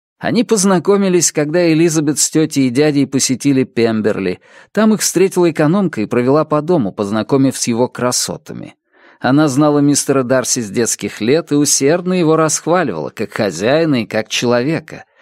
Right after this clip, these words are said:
И тогда Элизабет впервые задумалась, так ли справедливо ее предубеждение против него.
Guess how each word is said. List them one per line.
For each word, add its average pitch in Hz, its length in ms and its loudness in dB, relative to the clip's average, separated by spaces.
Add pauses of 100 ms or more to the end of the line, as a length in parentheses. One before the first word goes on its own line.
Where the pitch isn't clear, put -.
(260)
И 90 120 -2
тогда 87 480 -2
Элизабет 180 480 0
впервые 147 540 0
задумалась, 113 720 0 (400)
так 135 260 -4
ли 202 120 -2
справедливо 202 680 0
ее 107 320 0
предубеждение 107 960 0
против 95 500 -8
него. 78 420 -8